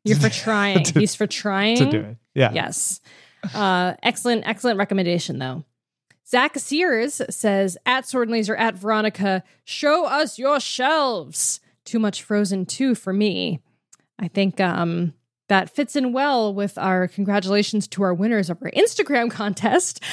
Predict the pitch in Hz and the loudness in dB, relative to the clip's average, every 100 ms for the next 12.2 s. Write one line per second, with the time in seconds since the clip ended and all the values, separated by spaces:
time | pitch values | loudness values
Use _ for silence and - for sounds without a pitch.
0 | - 330 226 233 233 254 254 - 240 302 | -8 -2 2 2 2 0 0 -2 0 2
1 | 320 226 220 208 196 - 254 302 - 180 | 2 2 2 2 0 0 -2 -2 -2 -2
2 | 175 175 175 196 180 185 180 220 - - | 0 0 0 0 2 0 2 0 -2 -2
3 | 190 175 175 170 - 233 339 - - - | 0 2 2 2 2 2 2 0 -18 -20
4 | - - 214 208 202 202 196 - 349 453 | -20 -6 -2 0 0 0 0 2 0 2
5 | 349 381 480 415 - 359 - 370 349 339 | 0 0 0 0 0 0 2 0 2 0
6 | - 440 285 170 - - 208 - 294 320 | 0 0 0 -2 -2 0 0 0 0 0
7 | 269 277 285 269 254 254 214 - 240 262 | 0 0 0 0 0 0 -2 -2 0 2
8 | 277 247 - 269 190 - - 196 185 180 | 0 -2 0 0 0 -2 -2 0 2 2
9 | 220 170 160 - - - - - 196 180 | 2 2 -2 -8 -20 -20 -12 0 2 4
10 | 190 190 185 - _ _ - - 131 - | 4 4 0 -4 _ _ -2 0 0 0
11 | 156 190 143 - 120 110 107 113 107 107 | 2 2 0 -2 0 0 -2 -2 -2 -2
12 | - | -8